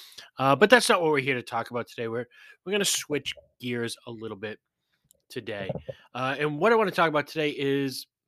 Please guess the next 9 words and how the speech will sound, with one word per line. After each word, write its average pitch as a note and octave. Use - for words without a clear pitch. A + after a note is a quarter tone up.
you E3
know, D#3+
something F#3
that E3+
can D#3+
be E3+
enjoyable, D3
and A#2+
it A#2